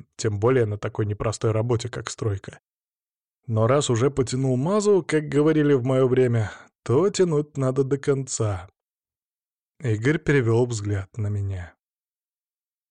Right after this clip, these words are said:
«Сань, я тебе, конечно, доверяю, но, может, ну его в сторону. Больно товарищи ненадежные, из тех, кто собственную маму за дозу продадут. Они тебе не рассказывали, как пару лет назад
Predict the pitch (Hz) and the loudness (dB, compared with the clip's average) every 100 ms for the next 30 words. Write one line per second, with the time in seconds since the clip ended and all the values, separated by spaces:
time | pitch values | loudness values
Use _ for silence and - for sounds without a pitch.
0 | _ _ _ _ - 147 135 98 92 135 | _ _ _ _ -6 -2 0 -2 0 0
1 | 175 170 185 180 180 180 - 156 156 170 | 0 0 0 0 0 0 -2 0 2 4
2 | 190 185 135 107 123 156 139 120 170 160 | 4 4 2 0 0 0 -2 -4 -2 0
3 | 110 98 - 107 101 95 87 82 - 104 | 0 -2 -6 -4 -4 -4 -8 -12 -12 -2
4 | 104 185 196 190 196 208 165 - 135 123 | 0 2 2 0 2 4 2 0 0 0
5 | 113 104 101 95 110 151 156 - 208 - | 0 0 -4 -2 2 2 2 2 0 0
6 | - 156 143 170 - - 147 143 131 120 | -2 0 2 0 -2 -2 2 4 4 4
7 | 139 175 156 131 120 107 104 113 107 101 | 2 2 2 0 2 0 -2 -2 -2 -4
8 | 101 110 - _ _ _ _ _ _ _ | -6 -10 -16 _ _ _ _ _ _ _
9 | _ - 160 214 208 202 208 208 202 - | _ -2 0 2 0 0 2 4 2 2
10 | 226 208 185 165 135 127 - 160 151 143 | 2 4 2 2 0 -6 0 2 4 2
11 | 135 143 135 139 123 | 0 -2 2 0 0